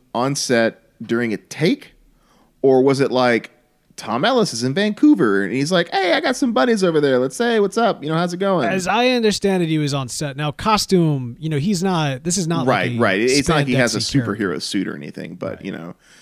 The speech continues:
Speaker 1: Uh,
Speaker 2: Mm-hmm.
Speaker 1: oh, and, and we have some, uh, uh, some, uh,
Speaker 2: Fox, by the way,
Speaker 1: Yeah,
Speaker 2: yes.
Speaker 1: Fox. Uh, Alex and Terrence in the chat have mentioned that Lucifer was on Fox before Netflix saved it. So,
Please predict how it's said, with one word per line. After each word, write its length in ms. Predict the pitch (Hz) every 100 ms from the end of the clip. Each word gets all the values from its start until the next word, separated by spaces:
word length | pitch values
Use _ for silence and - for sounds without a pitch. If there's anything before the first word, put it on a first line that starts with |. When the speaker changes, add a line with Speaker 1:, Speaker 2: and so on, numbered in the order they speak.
| _ -
Speaker 1:
Uh, 300 | 110 110 101
Speaker 2:
Mm-hmm. 100 | 165
Speaker 1:
oh, 180 | 139 120
and, 260 | 135 131
and 180 | 120 131
we 100 | 131
have 180 | 139 127
some, 240 | 143 123
uh, 20 |
uh, 1040 | 117 110 107 104 101 - 101 101 98 92 85
some, 460 | - 120 107 95 -
uh, 540 | 95 95 92 85 85 - _ _ -
Speaker 2:
Fox, 300 | - 175 120
by 160 | - 120
the 80 | 101
way, 60 |
Speaker 1:
Yeah, 60 | 107
Speaker 2:
yes. 80 | 95
Speaker 1:
Fox. 320 | 127 90 -
Uh, 280 | 87 101 92 -
Alex 380 | 113 123 117 -
and 320 | - 104 92
Terrence 360 | - 120 104 -
in 60 | 95
the 60 |
chat 340 | 92 - 95 -
have 140 | 90
mentioned 340 | 98 87 92 90
that 380 | 82 _ -
Lucifer 380 | 104 113 - 107
was 100 | 90
on 120 | 80 85
Fox 480 | - 95 - -
before 420 | - - - 82 92
Netflix 380 | 90 - -
saved 200 | - - -
it. 120 | -
So, 260 | - 101